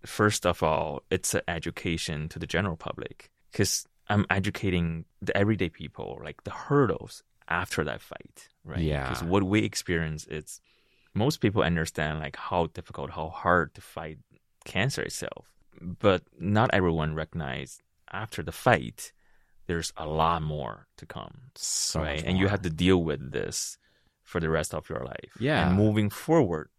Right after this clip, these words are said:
Speaker 1: with your life, you know, from my personal experience, it's just as formidable as fighting the disease itself. I'm
Speaker 2: Yeah.
Speaker 1: still, like, struggling with, you know, moving forward with everything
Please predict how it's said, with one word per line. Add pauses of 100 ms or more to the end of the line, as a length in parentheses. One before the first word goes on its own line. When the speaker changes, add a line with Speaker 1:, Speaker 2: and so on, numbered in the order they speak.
(100)
Speaker 1:
with
your
life, (280)
you
know,
from
my (920)
personal
experience,
it's
just
as
formidable
as
fighting
the
disease
itself. (320)
I'm
Speaker 2:
Yeah.
Speaker 1:
still,
like,
struggling
with,
you
know,
moving
forward
with
everything